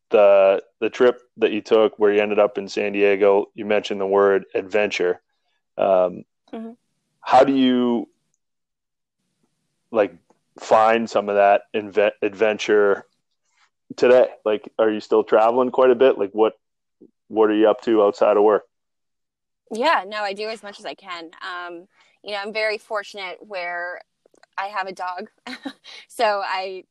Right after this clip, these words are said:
Speaker 2: you know, I don't really have to worry too much about, um, other things, but I travel as much as humanly possible. Um, this past year I did,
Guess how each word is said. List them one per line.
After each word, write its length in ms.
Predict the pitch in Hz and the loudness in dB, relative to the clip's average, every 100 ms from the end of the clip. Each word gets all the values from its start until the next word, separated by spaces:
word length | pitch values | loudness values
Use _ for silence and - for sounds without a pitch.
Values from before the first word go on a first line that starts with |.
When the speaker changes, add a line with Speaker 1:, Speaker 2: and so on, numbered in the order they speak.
| _ | _
Speaker 2:
you 120 | 226 | -18
know, 60 | 175 | -16
I 40 | |
don't 140 | 180 | -16
really 140 | 180 196 | -14 -16
have 100 | 185 | -16
to 100 | 196 | -12
worry 240 | 180 175 | -10 -10
too 160 | - 180 | -12 -12
much 200 | 170 - | -12 -10
about, 420 | 185 165 160 170 _ | -6 -4 -4 -8 _
um, 480 | - 85 - - 85 - _ _ _ | -18 -18 -18 -18 -18 -20 _ _ _
other 220 | - 185 185 | -8 -6 -6
things, 360 | 196 175 190 | -8 -8 -6
but 160 | - 170 | -6 -4
I 460 | 185 185 185 180 190 _ _ | -4 -4 -4 -8 -12 _ _
travel 260 | - 175 165 | -8 -6 -6
as 80 | 208 | -8
much 180 | 180 180 | -14 -16
as 100 | 185 | -18
humanly 320 | 185 180 170 | -18 -18 -18
possible. 580 | 180 170 - 180 160 143 | -12 -12 -12 -14 -16 -14
Um, 520 | 165 175 170 170 - - | -12 -12 -14 -14 -16 -8
this 220 | 196 - | -8 -8
past 400 | - 185 - - | -4 -4 -4 -8
year 240 | 196 190 | -8 -8
I 80 | 185 | -10
did, 520 | 180 185 175 175 180 | -10 -10 -8 -10 -12